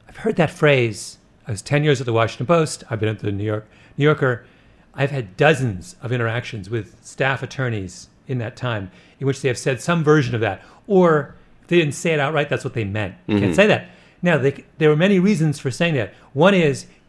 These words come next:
Speaker 1: "What you're saying is true, but we're gonna get sued and lose a lot of money. It's just not worth it. It's a risk, blah, blah, blah." And at the bottom line, th-, what they were saying was, "If you're gonna take that risk of being sued,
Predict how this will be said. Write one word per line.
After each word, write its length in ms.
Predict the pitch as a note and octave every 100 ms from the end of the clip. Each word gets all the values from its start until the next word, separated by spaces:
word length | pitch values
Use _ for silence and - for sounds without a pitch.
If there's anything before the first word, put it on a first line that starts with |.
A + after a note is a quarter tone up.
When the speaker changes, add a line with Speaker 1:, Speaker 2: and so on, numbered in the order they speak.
| _ _ _ _
Speaker 1:
"What 240 | - F#3 F#3
you're 80 | F3+
saying 260 | G3+ F#3+
is 140 | D3 -
true, 640 | - C4+ C4+ G#3 F#3 F3 -
but 100 | -
we're 100 | F#3
gonna 140 | B3+ A#3+
get 160 | G#3
sued 260 | - A#3+ G#3
and 140 | E3
lose 160 | F3+ F#3+
a 40 |
lot 120 | F#3+ F3
of 60 |
money. 180 | F3 E3
It's 100 | -
just 140 | G#3 G3
not 180 | F3 C3
worth 260 | D#3 -
it. 100 | A#2 - _
It's 120 | -
a 60 | C#3
risk, 340 | C#3+ C#3 -
blah, 100 | A#2+
blah, 60 | G2+ G2
blah." 80 | - - _ _ F#3
And 60 |
at 40 | F#3
the 40 |
bottom 380 | D#3+ G3 A#3+ A3+
line, 400 | E3 C#3 C3+ F3 -
th-, 120 | D#3 C#3+
what 140 | B2+
they 80 | B2
were 100 | A2
saying 300 | - A#2 A2+
was, 300 | G#2+ G#2+ - _ _ _ _ _ _ _ _ _ _
"If 300 | - F3 F3
you're 140 | F3 F#3
gonna 320 | C3+ G3+ G3+
take 380 | - - B3+ F#3+
that 180 | D3 A#2
risk 260 | G#2 -
of 80 | G#2+
being 240 | G#2 G2 F#2+
sued, 340 | B2 A2+ A#2